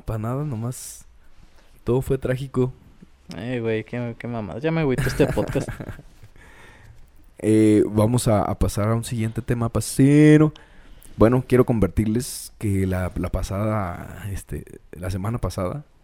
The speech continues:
Speaker 1: la pasada semana, sentíme yo. <laughs> La semana pasada, güey, tuve, tuve como, no sé si te acuerdas, hace dos episodios,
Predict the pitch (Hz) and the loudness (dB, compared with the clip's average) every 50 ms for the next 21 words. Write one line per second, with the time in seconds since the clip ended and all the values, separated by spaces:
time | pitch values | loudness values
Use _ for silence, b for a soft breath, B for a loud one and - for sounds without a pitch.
0 | _ _ _ _ - - - - 92 - 90 92 107 117 - 85 78 82 90 95 | _ _ _ _ -10 -8 -6 -4 -4 -4 -2 -2 -2 -4 -4 -4 -6 -6 -6 -6
1 | 117 135 _ _ _ _ - - _ _ _ _ _ _ - - 95 92 - 104 | -8 -10 _ _ _ _ -20 -20 _ _ _ _ _ _ -8 -8 -6 -4 -4 -2
2 | 104 107 101 98 101 123 156 - - _ _ _ - - - - - - - - | -2 0 2 2 2 2 0 -4 -14 _ _ _ -8 -8 -8 -8 -8 -8 -8 -8
3 | - 110 - - - - - 185 - - - - - - - 101 104 - 104 87 | -10 -12 -14 -14 -12 -10 -10 -10 -10 -12 -16 -18 -16 -8 -4 -2 0 0 0 0
4 | 92 104 113 101 - 92 92 - 95 98 101 101 101 98 104 107 110 101 - - | 0 0 0 -2 -2 -2 -2 -2 -2 -2 0 0 0 2 2 2 2 2 2 2
5 | 107 104 107 113 113 107 90 - B B B B B B B B B - - - | 2 4 4 4 4 4 2 -2 B B B B B B B B B -20 -20 -14
6 | - - - 107 110 120 131 127 - - - 113 107 104 107 113 120 127 135 139 | 2 6 8 10 10 10 8 8 6 0 0 0 0 2 2 4 4 6 4 4
7 | 135 - - 110 123 120 143 139 - - 92 90 - 92 87 92 101 110 127 - | 2 0 -2 -2 -2 -2 -2 -4 -4 -6 -6 -4 -2 -2 -2 0 0 -2 -2 -2
8 | 113 117 120 107 104 107 - - - - 90 82 - 92 95 101 113 120 160 180 | -4 -2 -2 -2 -2 -2 -4 -6 -8 -10 -10 -8 -4 -2 -2 0 0 -2 -2 -4
9 | - - | -8 -12